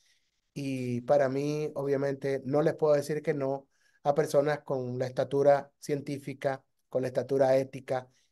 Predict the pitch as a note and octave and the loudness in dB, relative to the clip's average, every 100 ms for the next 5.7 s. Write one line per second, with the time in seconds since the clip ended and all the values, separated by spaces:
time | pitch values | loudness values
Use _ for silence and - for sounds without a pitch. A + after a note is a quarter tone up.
0 | _ - F3 F3 - - F3 E3+ E3 D#3+ | _ 2 2 0 -2 8 10 10 6 4
1 | D#3 D3 C#3+ C3 _ - D#3 D#3+ D#3 D#3 | 2 2 -2 -4 _ -10 -2 4 4 4
2 | - _ - E3 E3 F3 E3 D3+ D#3 _ | -4 _ -4 0 4 4 4 2 -2 _
3 | _ _ _ C#3+ C#3 C3+ C3+ C#3 C#3 F3+ | _ _ _ -6 -2 0 2 4 6 6
4 | F3 D3 D#3 E3 D3+ D#3 C#3+ B2 B2+ B2+ | 6 2 0 -2 2 2 2 0 -4 -2
5 | C#3 C3+ C3+ A#2+ A#2+ A#2 - | -2 0 0 -2 -4 -12 -16